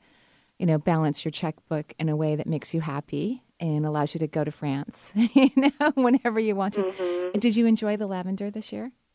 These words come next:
Speaker 2: Oh, it was gorgeous.
Speaker 1: Was
Speaker 2: Yes.
Speaker 1: it really? Yeah. <laughs> That's definitely
Speaker 2: And the
Speaker 1: on my
Speaker 2: poppy
Speaker 1: list.
Speaker 2: fields,
Speaker 1: Really?
Speaker 2: the poppy fields are just mind-blowing. <laughs>
Speaker 1: <gasps> And do they mix the poppies with the lavender?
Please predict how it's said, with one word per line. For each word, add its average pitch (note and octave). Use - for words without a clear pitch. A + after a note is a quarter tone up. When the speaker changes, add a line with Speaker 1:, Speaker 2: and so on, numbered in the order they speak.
Speaker 2:
Oh, E3+
it -
was E3+
gorgeous. E3+
Speaker 1:
Was E3+
Speaker 2:
Yes. D3
Speaker 1:
it D#3+
really? D#3
Yeah. D#3+
<laughs> -
That's B3+
definitely D#4+
Speaker 2:
And D#4
the -
Speaker 1:
on C#4+
my C4
Speaker 2:
poppy G3
Speaker 1:
list. F3+
Speaker 2:
fields, E3+
Speaker 1:
Really? F#3+
Speaker 2:
the G#4+
poppy F#3+
fields E3+
are D#3
just D3+
mind-blowing. D#3
<laughs> A#3+
Speaker 1:
<gasps> A#3
And B3
do D4
they C#4
mix A#3+
the C#4
poppies G#3+
with A3+
the G3+
lavender? F#3